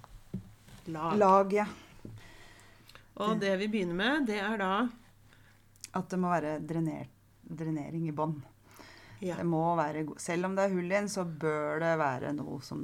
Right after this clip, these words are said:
Speaker 2: drenerer i bånd.
Speaker 1: Og er det ikke hull i den, fiks det.
Speaker 2: Ja.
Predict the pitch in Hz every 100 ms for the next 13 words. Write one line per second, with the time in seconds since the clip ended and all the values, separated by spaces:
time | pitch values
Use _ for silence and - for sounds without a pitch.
0 | 139 143 143 127 143 147 127 - - -
1 | - 233 208 170 180 202 160 160 233 349
2 | - _ - - - - 151 - - 127
3 | - - 151